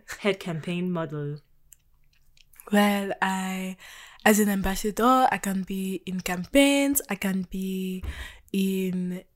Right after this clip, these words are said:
Speaker 2: uh, commercials, I can be, um, an ambassador, I can be anything truly for the brand. Whatever they ask me, I, I sign my name in blood, so I, I,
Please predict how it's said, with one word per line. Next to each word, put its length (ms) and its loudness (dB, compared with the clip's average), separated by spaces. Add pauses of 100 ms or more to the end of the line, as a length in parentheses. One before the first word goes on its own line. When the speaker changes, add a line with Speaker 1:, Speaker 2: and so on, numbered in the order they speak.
Speaker 2:
uh, 280 0
commercials, 840 2
I 60 -2
can 260 -4
be, 680 -6
um, 440 -6 (960)
an 120 4
ambassador, 480 0 (360)
I 100 0
can 180 0
be 420 -4
anything 420 6
truly 360 0
for 160 -8
the 100 -6
brand. 360 -4
Whatever 320 2
they 120 2
ask 300 0
me, 440 -2
I, 220 -2
I 120 -4
sign 340 -2
my 100 -4
name 220 -4
in 120 -4
blood, 380 -4
so 220 4
I, 200 -8
I, 240 -6